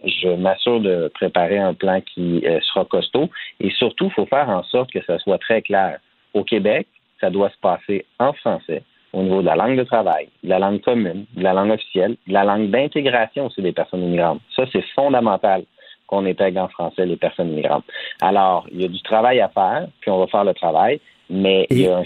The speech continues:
Speaker 1: sérieux coup de barre à donner.
Speaker 2: Oui, et,
Speaker 1: Ouais.
Speaker 2: et si tu parles pas français, ben, tu vas avoir de la difficul-, plus de difficultés à te trouver du travail, parce que là, actuellement,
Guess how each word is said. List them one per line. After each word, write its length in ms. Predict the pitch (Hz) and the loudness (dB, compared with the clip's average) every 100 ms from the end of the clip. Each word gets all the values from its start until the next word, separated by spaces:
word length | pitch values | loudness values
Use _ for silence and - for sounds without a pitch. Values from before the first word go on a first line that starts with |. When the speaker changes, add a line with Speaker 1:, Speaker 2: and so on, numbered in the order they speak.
| - | -2
Speaker 1:
sérieux 280 | 113 117 110 | 0 0 0
coup 200 | - 117 | -4 -2
de 60 | |
barre 240 | 104 101 104 | 2 2 2
à 80 | |
donner. 380 | 87 80 104 113 139 | 0 -2 -2 0 2
Speaker 2:
Oui, 220 | 139 143 - | 0 -2 -2
et, 120 | 143 | 2
Speaker 1:
Ouais. 120 | 156 | 4
Speaker 2:
et 340 | 151 156 156 156 | 4 4 4 4
si 240 | - 226 | 2 2
tu 120 | 170 | 0
parles 280 | - 151 135 - | 2 2 2 4
pas 200 | 160 156 | 4 4
français, 600 | - 123 110 - 185 202 | 0 -2 0 2 2 4
ben, 200 | 135 110 | 0 -2
tu 100 | - | 0
vas 120 | 120 | 2
avoir 280 | 120 135 135 - - | 4 2 0 -8 -4
de 160 | 143 120 | 0 0
la 100 | 117 | 0
difficul-, 380 | - - 120 | -4 -4 -4
plus 320 | - - 208 151 | 0 2 2 2
de 80 | |
difficultés 840 | 135 - 147 - 127 107 - 170 - | 0 0 -2 0 0 2 2 2 2
à 120 | - 117 | -6 -6
te 100 | 110 | -4
trouver 260 | - 135 | 0 0
du 120 | 135 - | -2 -2
travail, 360 | 127 147 220 | 0 2 2
parce 180 | 170 143 | 0 0
que 60 | 220 | 0
là, 40 | |
actuellement, 600 | 202 - 165 147 147 | 0 2 4 4 4